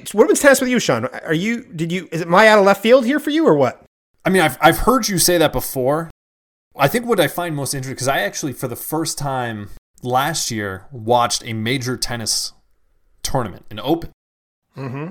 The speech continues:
Speaker 2: It was when, um, I can't, it was Nadal and Federer,
Speaker 1: Mm-hmm.
Speaker 2: right? Went, like, an unbelie-, like, they had this unbelievable back and forth. They kept playing. I mean, it was, I told my wife, I was like, "Yeah, I'll be home at one," 'cause I had to go to my parents and pick something up. And they're like, "You gotta sit
Speaker 1: <laughs>
Speaker 2: down. You gotta watch this." I was like, "I've never watched tennis."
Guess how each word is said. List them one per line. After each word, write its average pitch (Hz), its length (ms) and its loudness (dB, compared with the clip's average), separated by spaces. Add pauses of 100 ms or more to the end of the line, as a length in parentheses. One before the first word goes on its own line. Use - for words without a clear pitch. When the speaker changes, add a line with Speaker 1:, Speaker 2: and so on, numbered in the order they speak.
Speaker 2:
It 139 80 -8
was 123 220 -2
when, 131 200 0
um, 110 500 -4 (420)
I 120 40 -12
can't, 110 220 -8
it 110 60 -6
was 110 140 -6
Nadal 123 680 2
and 104 480 -6 (880)
Federer, 107 400 -2 (260)
Speaker 1:
Mm-hmm. 160 100 -2
Speaker 2:
right? 143 300 -4
Went, 113 300 -6 (140)
like, 110 200 -6
an 107 80 -10
unbelie-, 131 580 -2
like, 113 160 -4
they 123 60 -4
had 131 100 0
this 120 140 -4
unbelievable 127 580 -6
back 104 280 -12
and 95 100 -20
forth. 156 280 0
They 98 120 -10
kept - 200 -12
playing. 135 380 -12
I 120 140 -10
mean, 151 120 -2
it 143 40 -2
was, 139 160 -4
I 127 220 -6
told 151 260 -10
my 131 100 -4
wife, 123 240 -4
I 107 60 -12
was 110 80 -8
like, 165 100 -6
"Yeah, 214 60 -2
I'll 123 60 -4
be 127 80 -4
home 127 120 -2
at 110 140 -10
one," 101 380 -4 (360)
'cause - 80 -10
I 113 40 -4
had 120 60 -8
to 117 60 -8
go 127 80 -2
to 113 140 -10
my 95 160 -8
parents 120 400 -8
and 101 100 -16
pick 113 140 -8
something 101 260 -10
up. 110 180 -6
And 131 60 -8
they're 120 80 -8
like, 120 80 -8
"You 139 80 2
gotta 180 160 2
sit 175 160 -2
Speaker 1:
<laughs> - 0 -
Speaker 2:
down. 190 220 -2
You 127 60 -2
gotta 127 100 -2
watch 165 260 -2
this." - 240 -12
I - 20 -16
was 117 40 -14
like, 117 200 -14
"I've 123 140 -10
never 127 220 -6
watched 110 260 -6
tennis." 107 380 -14